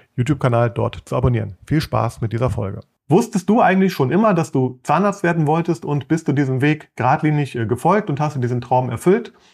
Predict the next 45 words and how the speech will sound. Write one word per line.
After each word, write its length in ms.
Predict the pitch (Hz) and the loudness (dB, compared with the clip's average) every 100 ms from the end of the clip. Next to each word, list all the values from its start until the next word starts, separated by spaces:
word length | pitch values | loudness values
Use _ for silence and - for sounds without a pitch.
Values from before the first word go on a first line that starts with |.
| _ | _
Ich 140 | 156 - | -4 0
kann 180 | 190 185 | 2 4
dir 100 | 160 | 4
sagen, 280 | 170 170 | 2 2
bei 140 | 143 131 | 2 2
mir 240 | 165 214 | 4 2
war 140 | 196 190 | 2 0
es 100 | - | 2
so, 120 | 180 | 2
dass 180 | 156 156 | 2 -2
ich 100 | 151 | -2
in 100 | 135 | 0
der 120 | 127 | 2
Jugend 360 | 170 190 185 - - - - | 4 4 2 -2 -20 -20 -2
kurz 260 | 185 190 | -2 0
davor 420 | 160 120 160 160 | -4 -2 -2 0
war, 480 | 151 151 151 127 - _ _ _ | 0 0 0 -4 -10 _ _ _
Fußballprofi 680 | - 233 139 123 120 117 113 | 0 0 0 -2 -2 -2 -4
zu 180 | - 107 | -4 -2
werden. 420 | 110 139 240 - _ - | 0 0 -2 -4 _ -4
Und 400 | 135 135 135 123 | 0 2 0 -2
ja, 260 | 143 123 - | 0 0 0
wie 100 | 123 | 0
du 380 | 139 135 127 _ | 2 2 -2 _
siehst 400 | - 165 220 - | 0 2 2 -2
und 220 | 156 147 135 | -4 -2 0
wenn 140 | 147 | 0
du 60 | 143 | 0
mir 180 | 143 | -2
schon 180 | 127 123 | -2 -2
folgst, 420 | 120 180 190 - _ - - - | 2 0 0 -4 _ -20 -20 -2
äh, 280 | 147 151 151 | 0 0 -2
schon 160 | 143 | -2
länger, 280 | 147 165 160 | 0 2 2
dann 640 | 139 143 151 151 147 - - | 2 0 0 -2 -4 -8 -10
hast 240 | 127 151 156 | -4 -2 -2
du 40 | |
vielleicht 320 | 143 139 131 | 0 0 0
mitbekommen, 600 | 156 - 151 143 143 135 - - - - | -4 -2 -4 -2 -2 -4 -14 -20 -16 -4
dass 180 | 135 | -4
ich 260 | 143 127 - | -2 -4 -2
heute 240 | 139 147 | -2 0
darauf 240 | 131 127 135 | 0 0 -2
spezialisiert 680 | - 135 135 127 139 143 | -2 -2 0 2 0 0
bin, 240 | 135 135 | -2 -2